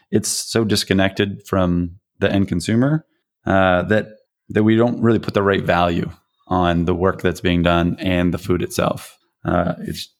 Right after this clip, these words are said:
just been a product of this kind of commercialization and kind of mass production model.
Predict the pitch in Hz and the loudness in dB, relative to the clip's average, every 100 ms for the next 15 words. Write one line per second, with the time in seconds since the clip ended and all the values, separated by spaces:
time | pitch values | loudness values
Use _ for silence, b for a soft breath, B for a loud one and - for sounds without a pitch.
0 | _ _ - 113 - - - 165 107 107 | _ _ -4 -4 -4 -10 -14 -2 0 2
1 | 104 98 95 _ _ _ - - - 95 | 2 -2 -6 _ _ _ -6 -4 -2 2
2 | 104 107 - 95 92 85 - - 220 - | 2 2 2 2 2 -2 -10 -18 -14 -6
3 | 95 82 - - 90 85 87 - B _ | -6 -6 -8 -4 -4 -4 -8 -20 B _
4 | - 113 107 107 98 104 95 101 98 95 | 0 0 2 0 2 0 2 0 2 2
5 | 87 87 87 87 - _ - 87 - 104 | 0 -2 -4 -8 -20 _ -8 -6 -2 0
6 | 98 98 - - - - 98 95 - 90 | 2 2 0 -6 -6 -2 0 -2 -2 -2
7 | 87 82 - _ _ 101 92 101 90 87 | -2 -6 -10 _ _ -2 0 2 0 -4
8 | - | -6